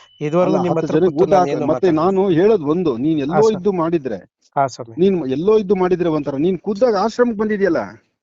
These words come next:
Speaker 1: ಹಾ, ಸ್ವಾಮಿ.
Speaker 2: ನೀನ್ ಬಂದಿದ್ಯಾ, ವಿಡಿಯೋ ಮಾಡಿದ್ಯಾ, ದೇವ್ರಿಗೆ ನಮಸ್ಕಾರ ಮಾಡಿದ್ಯಾ, ಸೈಲೆಂಟ್ ಆಗಿ ಆಚೆ ಹೋಗಿದ್ಯಾ, ನೀನ್ ಬಂದಿರೋ ಒಂದ್ ಕಾರ್ ಹತ್ಕೊಂಡು ಹೋಗಿದ್ಯಾ, ಎಲ್ಲವೂ ನನ್ನ ಹತ್ರ ಇದೆ ರೆಕಾರ್ಡ್, ನಾನು ಇಟ್ಕೊಂಡಿದ್ದೇನೆ.
Speaker 1: ಹೌದೌದು, ಹೌದು.
Speaker 2: ಆನಂದ್ ಗುರೂಜಿ ಹೀಗಿದ್ರೇನೆ ಇಡೀ ರಾಜ್ಯದಲ್ಲಿ ಮೆಚ್ಚುವಂತ ಕೆಲ್ಸನಪ್ಪ ಇದು.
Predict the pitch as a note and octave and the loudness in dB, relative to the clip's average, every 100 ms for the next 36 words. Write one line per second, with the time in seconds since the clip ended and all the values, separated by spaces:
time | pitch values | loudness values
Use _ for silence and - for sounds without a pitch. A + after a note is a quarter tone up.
0 | _ B2+ C3+ - A#2 D#3 E3 D#3 F3+ E3 | _ -4 -4 -4 -2 0 2 0 0 0
1 | D3 C#3 C3+ F3 G3+ F3+ D3 C3+ C3 B2+ | 0 0 2 2 2 0 -2 -2 -2 -2
2 | B2+ D#3+ D#3 D3+ E3+ G#3 G3 D#3+ C#3 B2+ | 0 0 2 -2 -2 -2 0 -2 -2 -2
3 | B2+ B2 D#3+ F3 E3 D#3 D3+ E3 G3 D3 | -2 0 2 2 -2 -2 -2 0 2 0
4 | C3+ C3 C#3+ C#3 D3+ F3 D#3+ C#3 _ _ | -2 -2 -2 -2 0 2 0 -2 _ _
5 | C#3 D3+ D3 F3+ F3+ - G3 F#3+ D#3+ C#3+ | -4 -4 -2 -2 -2 -2 -2 0 -2 -2
6 | C#3+ C3+ F3 G#3+ A#3+ A3+ G#3 G3 G#3+ G3 | -2 -2 -2 0 0 0 0 2 2 4
7 | F3+ E3 E3+ D3 C#3+ G3+ G#3+ E3+ G3 E3+ | 2 0 -2 0 0 0 -2 -2 -2 -2
8 | C#3+ A2 G#2 _ _ C3+ C3 A#2 A2 G#2+ | -4 -6 -10 _ _ -2 -2 -4 -10 -12
9 | G#2+ C#3+ G3+ G3+ G3 F#3+ D#3+ D#3+ D#3 F3+ | -6 -2 0 0 0 0 2 0 0 -2
10 | F3 F3 F#3 F#3 D3+ F3+ F3 E3 F3 F#3 | -2 0 2 2 2 2 2 0 0 -2
11 | F3 D3 D#3 D#3 C#3+ C3 A#2+ C3+ A2+ G#2 | -2 -6 -6 -6 -6 -8 -8 -10 -10 -12
12 | F#2 G#2+ | -12 -14